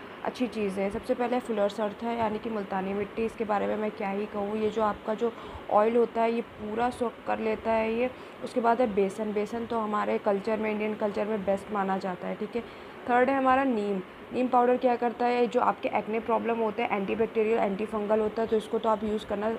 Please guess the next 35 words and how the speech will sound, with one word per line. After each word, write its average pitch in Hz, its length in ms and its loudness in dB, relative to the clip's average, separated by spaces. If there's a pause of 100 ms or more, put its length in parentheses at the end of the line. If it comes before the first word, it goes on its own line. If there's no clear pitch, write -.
(120)
start 190 380 0
ही 214 100 -4
कर 185 180 -2
दो। 185 160 -2 (440)
फोर्थ 254 220 4
है 277 60 6
हमारा 269 300 4
orange 220 340 4
peel 202 240 -4
powder। 190 380 0 (280)
orange 214 360 2
में 233 60 2
vitamin 214 380 -2
सी 233 180 -4
भर 196 220 -2
भर 214 220 2
के 233 120 0
होता 220 280 0
है, 226 80 4
तो 226 140 -2
ये 226 140 0
हमारे 214 360 -2
skin 214 240 -6
को 226 120 -2
एक 247 120 0 (380)
अलग 214 220 6
ही 254 60 2
निखार 196 440 4
देगा, 185 280 0
इसलिए 208 280 -2
मैंने 196 160 0
इसको 202 180 -4
यूज़ 185 260 0
किया 190 180 -2
है। - 340 -8